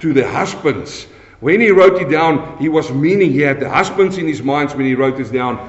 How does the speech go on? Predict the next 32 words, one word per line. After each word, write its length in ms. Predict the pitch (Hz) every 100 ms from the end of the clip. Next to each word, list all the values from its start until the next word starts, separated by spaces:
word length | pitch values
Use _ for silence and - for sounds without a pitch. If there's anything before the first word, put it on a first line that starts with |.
| -
He 100 | 143
says, 240 | 143 170 117
"Wives, 320 | 156 190 190
submit 440 | 175 143 160 202
yourselves 420 | 180 170 175 156
to 60 | 156
your 100 | 139
husband." 300 | 139 143 135 - - 127
Why? 400 | 147 170 202 190 -
"As 220 | - 151
it's 160 | 139 -
fit 280 | - 185 190
to 100 | 175
the 100 | 143
Lord." 480 | 143 135 110 - 147
It 140 | 131
means 280 | 143 180 175
the 140 | 165
husband, 480 | - 143 190 - 147
he's 260 | 110 180 156
like 320 | 131 120 -
God, 480 | 151 165 175 175 - - -
and 120 | 98
he's 240 | 127 180
got 240 | - 147 -
the 80 | 120
final 600 | - 139 135 139 131 120
word. 500 | 127 117 95 82 - - - - - - - - 202 196 - - - - - - - - - 220 - - - -
That's 200 | 151 190
what 160 | 185 175
it 120 | 147
means. 560 | 147 131 95 - -